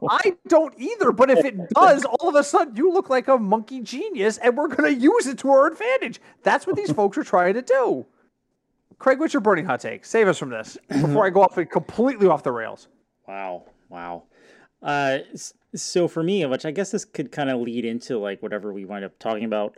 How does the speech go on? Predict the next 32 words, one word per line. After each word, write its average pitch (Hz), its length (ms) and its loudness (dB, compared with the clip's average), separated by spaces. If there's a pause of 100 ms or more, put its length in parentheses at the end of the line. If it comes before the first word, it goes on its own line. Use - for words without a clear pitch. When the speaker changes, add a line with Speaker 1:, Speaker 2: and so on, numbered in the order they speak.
(100)
Speaker 3:
after 180 160 -6
this, 220 160 -6
but 120 300 -4 (600)
so 160 320 2 (120)
it, 165 180 -4 (160)
it 160 100 -4
came 160 260 -2
out 147 180 0
that 131 140 0
Aaron 127 260 -2
Rodgers 110 440 -4
is 98 160 -8
frustrated 123 680 -4
with 110 160 -10
the 110 140 -10
rookies 135 680 -10 (600)
in 151 60 -2
Speaker 1:
Shocking. 190 240 6
Speaker 3:
Green 139 120 -2
Bay 151 300 -4 (480)
because 123 320 -4
they're 107 140 -4
dropping 110 420 -6
passes. 107 600 -8 (640)
And 110 280 -4
I 143 100 -4
don't 165 180 0
know 151 240 0
if, - 220 -12
um, 123 540 -2 (260)
you 135 100 -10
know, 104 300 -6